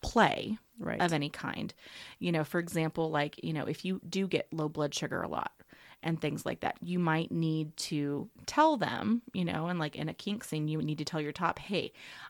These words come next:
Speaker 1: I do have blood sugar issues. You know, this could happen. Please be aware of it."
Speaker 2: Mm-hmm.
Speaker 1: Um, for me, with my autoimmune disorder, um, it could be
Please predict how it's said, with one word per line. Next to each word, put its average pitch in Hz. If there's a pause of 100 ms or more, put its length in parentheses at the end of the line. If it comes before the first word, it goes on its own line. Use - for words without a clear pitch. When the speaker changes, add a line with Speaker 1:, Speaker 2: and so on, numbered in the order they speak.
Speaker 1:
I 156
do 143
have 151
blood 208
sugar 214
issues. 180 (320)
You 175
know, 160
this 147
could -
happen. 156
Please 147
be 139
aware 175
of 165
it." 165 (460)
Speaker 2:
Mm-hmm. 165
Speaker 1:
Um, 151 (320)
for -
me, 175
with 170
my 160
autoimmune 156
disorder, 175
um, 151
it -
could 156
be 147